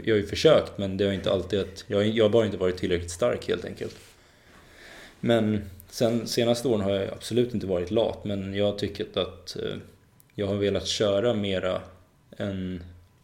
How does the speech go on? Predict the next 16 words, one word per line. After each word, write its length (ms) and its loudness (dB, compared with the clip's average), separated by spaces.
än 180 -6
vad 120 -4
det 40 -2
har 80 -4
blivit. 560 -2
Och 140 -12
det 280 0
är 60 -2
så 140 -4
här, 280 -4
jag 640 0
har 80 -2
ju 80 0
tagit 180 -2
hjälp 420 -2
av 360 -2